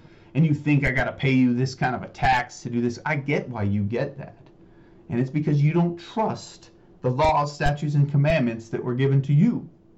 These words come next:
'cause they're given to you too, given to everybody. We all got 'em. We all got 'em. Israel got 'em first. Now we all got 'em.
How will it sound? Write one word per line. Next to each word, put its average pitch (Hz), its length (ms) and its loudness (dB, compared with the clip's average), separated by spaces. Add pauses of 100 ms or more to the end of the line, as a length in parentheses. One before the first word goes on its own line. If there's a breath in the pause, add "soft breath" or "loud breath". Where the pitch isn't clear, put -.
'cause 135 100 -4
they're 156 80 -2
given 139 240 0
to 110 120 -10
you 101 100 -4
too, - 480 -8 (420)
given 107 200 -6
to - 120 -8
everybody. - 320 -6
We 85 100 -10
all 143 160 0
got - 180 -12
'em. 139 140 -18 (880)
We - 80 0
all 302 120 2
got 127 140 -4
'em. - 160 -10
Israel 180 320 2
got 180 160 2
'em 214 80 0
first. 156 460 -4 (300 soft breath)
Now 175 220 2
we 196 80 2
all 208 180 4
got 117 220 -10
'em. - 60 -16